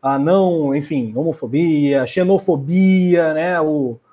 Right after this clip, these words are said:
o rapaz lá não é colombiano, imagina alguém chega pra você, é isso, aquilo, o seu país aconteceu isso e tal. Enfim, todo, todo mundo tem o calcanhar de Aquiles, né? É, todo mundo tem a sua ferida, enfim, é complicado demais.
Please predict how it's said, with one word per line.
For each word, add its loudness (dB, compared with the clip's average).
o -2
rapaz 0
lá 4
não -2
é -4
colombiano, 2
imagina -2
alguém -4
chega -4
pra -2
você, 0
é 6
isso, 2
aquilo, 0
o -12
seu 2
país 2
aconteceu 0
isso -2
e -4
tal. -2
Enfim, -6
todo, 2
todo 2
mundo 0
tem 0
o 4
calcanhar 0
de -2
Aquiles, -2
né? -8
É, -4
todo -2
mundo -4
tem -2
a 0
sua -4
ferida, -2
enfim, -10
é -18
complicado -4
demais. -12